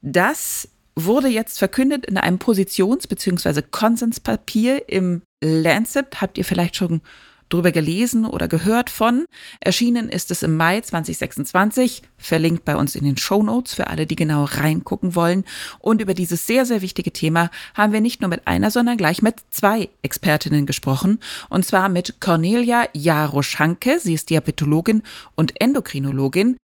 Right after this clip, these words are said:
an der D K D Helios Klinik Wiesbaden und mit Susanne Reger-Tann, Internistin und Direktorin der Klinik für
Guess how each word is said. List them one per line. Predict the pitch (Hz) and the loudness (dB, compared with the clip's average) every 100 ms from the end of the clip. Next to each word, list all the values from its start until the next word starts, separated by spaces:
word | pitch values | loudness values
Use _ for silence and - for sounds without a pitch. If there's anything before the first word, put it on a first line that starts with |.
| _ - | _ -2
an | 226 262 - | 0 0 0
der | 165 156 | 0 0
D | 151 - 240 | 0 0 2
K | 277 - 165 | 2 0 0
D | 202 196 | 2 2
Helios | 226 233 185 - | 2 2 2 0
Klinik | - 151 143 - | -2 -2 -2 -6
Wiesbaden | 147 143 208 - - 214 220 233 269 - - - - _ - | -4 0 0 -4 -2 2 2 2 0 -4 -20 -18 -20 _ 0
und | 302 415 - - - | 0 0 -6 -14 -2
mit | 208 269 - | 0 0 -4
Susanne | - 247 175 143 190 208 - | 0 2 4 2 2 0 -2
Reger-Tann, | - 165 202 202 - 294 220 127 _ _ _ _ - | 0 2 2 -2 0 2 2 0 _ _ _ _ -2
Internistin | 214 196 208 202 320 - - 147 - | 2 2 2 2 2 -2 -8 -8 0
und | 311 - - 214 | 0 0 -4 0
Direktorin | 202 196 - 190 220 | 2 0 0 2 2
der | 190 | 0
Klinik | - 202 202 | 0 0 0
für | - | 0